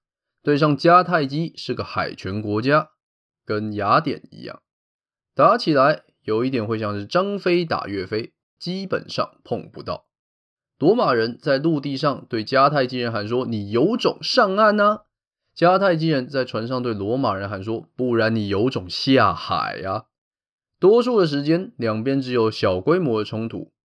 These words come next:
在陆地上，罗马人基本上没打输过，但是到了海战，却丝毫讨不到便宜。战争的前五年，双方在陆上跟海上各种僵持。罗马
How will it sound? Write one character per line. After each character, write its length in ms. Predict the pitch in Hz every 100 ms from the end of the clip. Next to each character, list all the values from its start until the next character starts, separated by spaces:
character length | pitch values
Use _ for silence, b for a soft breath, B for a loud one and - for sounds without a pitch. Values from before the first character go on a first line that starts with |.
| _ _
在 220 | _ 147
陆 220 | 156 220 190
地 160 | 185
上， 260 | 170 180 -
罗 280 | 120 113 131
马 220 | 165 120
人 200 | 95 101 -
基 260 | - 180
本 200 | 180 98
上 200 | - 110
没 320 | 101 101 135 202
打 220 | 110 -
输 240 | - 104
过， 260 | 107 113 - _ _ _ _ _ _
但 120 | 147
是 120 | 151
到 120 | 160
了 80 | 147
海 220 | 135 101
战， 320 | 95 180 - -
却 180 | - 113
丝 380 | - - 175 180
毫 240 | 131 104
讨 240 | 110 92 67
不 100 | 95
到 140 | 90
便 180 | - 69
宜。 220 | 64 - _ _ _ _ _ _ _ _
战 260 | - 240 208
争 140 | 196
的 80 | 190
前 260 | 160 139 160
五 120 | 120
年， 280 | 104 117 - _
双 280 | - 135
方 160 | 143 139
在 100 | 135
陆 200 | 160 180
上 260 | - 139 -
跟 160 | 120 120
海 200 | - -
上 240 | - 82 -
各 240 | 196 113
种 220 | - - 110
僵 240 | 104 110
持。 340 | - 85 - _ _ _ _ _ _
罗 160 | 131
马 240 | 202 185